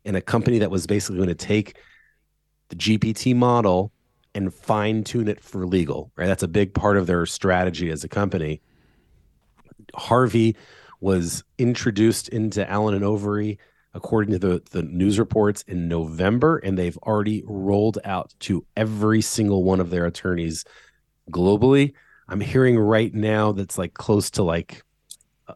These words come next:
a third or fifty percent adoption rate within the firm, which is actually, like, highly, that, that's,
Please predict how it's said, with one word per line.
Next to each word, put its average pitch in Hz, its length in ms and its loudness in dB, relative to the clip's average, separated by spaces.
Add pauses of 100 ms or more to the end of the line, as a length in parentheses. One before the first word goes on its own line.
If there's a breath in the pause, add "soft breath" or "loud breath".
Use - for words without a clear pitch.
(100)
a 95 80 -6
third 107 560 2
or 87 120 0
fifty - 320 -6
percent - 380 -6
adoption 87 540 -4
rate 107 320 4 (400 soft breath)
within 90 260 -4
the 85 60 0
firm, 107 360 2
which 101 160 0
is 92 120 0
actually, 87 420 -2
like, 71 180 -8 (380)
highly, 101 460 2 (140)
that, 92 200 -4
that's, - 360 -2